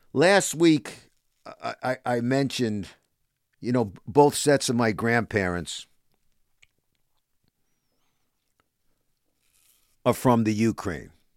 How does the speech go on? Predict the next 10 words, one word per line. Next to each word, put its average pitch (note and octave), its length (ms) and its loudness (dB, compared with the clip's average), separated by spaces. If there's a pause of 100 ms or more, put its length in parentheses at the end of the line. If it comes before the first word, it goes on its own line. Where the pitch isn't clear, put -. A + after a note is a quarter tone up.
(840)
Uh, - 140 -18
what D#2+ 120 -18
did D2+ 140 -12
I E2+ 60 -6
say? E2 200 -6
The E2+ 260 -2
Ukraine? G#2+ 460 0
Fr-, - 200 -10
from A2 240 -2
Ukraine. F#2 460 -6